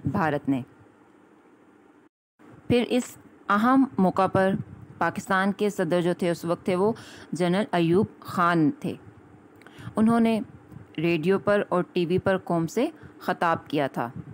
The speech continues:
जो कि बहुत अहम मौका था। पाकिस्तान पर भारत ने हमला कर दिया था, तो सदर का ये ख़ताब था अपनी कौम से।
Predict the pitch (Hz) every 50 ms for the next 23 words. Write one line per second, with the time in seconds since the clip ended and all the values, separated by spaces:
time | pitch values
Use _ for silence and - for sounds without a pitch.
0 | - - - - - - - 180 156 165 - 185 185 - - 175 190 185 185 185
1 | 175 151 - 160 165 - 180 170 - 170 165 - - - 165 165 165 170 175 175
2 | - - - - - - - - - - - - - - - - - - - -
3 | - - 185 185 180 175 - - - - - - - 202 202 170 170 165 - 185
4 | 190 208 190 165 170 185 196 190 190 170 151 139 170 165 165 - 214 202 240 262
5 | 294 320 - - - - - - - 180 180 190 190 185 196 185 175 175 208 294
6 | 311 - - - - - - - 180 175 - 180 170 170 170 - - 208 175 -
7 | - 175 196 190 - 185 170 165 160 151 - - - 131